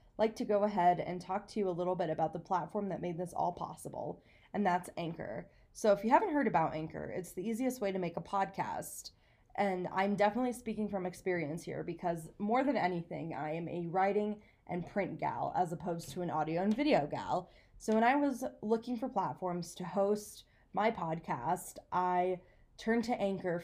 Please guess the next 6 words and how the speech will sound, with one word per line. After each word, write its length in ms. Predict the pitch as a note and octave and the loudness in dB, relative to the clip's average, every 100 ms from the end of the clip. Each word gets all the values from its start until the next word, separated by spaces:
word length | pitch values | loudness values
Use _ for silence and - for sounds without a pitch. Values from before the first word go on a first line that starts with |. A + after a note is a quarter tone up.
| - | 0
for 180 | F3 | 2
its 220 | E3 E3+ - | 2 0 -4
ease 240 | G3+ G#3+ A3+ | 0 0 0
of 100 | F#3 | 0
use 480 | F#3 E3+ E3+ F3 - _ _ _ | 2 2 0 -4 -14 _ _ _
and 420 | G#3 G3+ G3 G3 | 2 4 2 0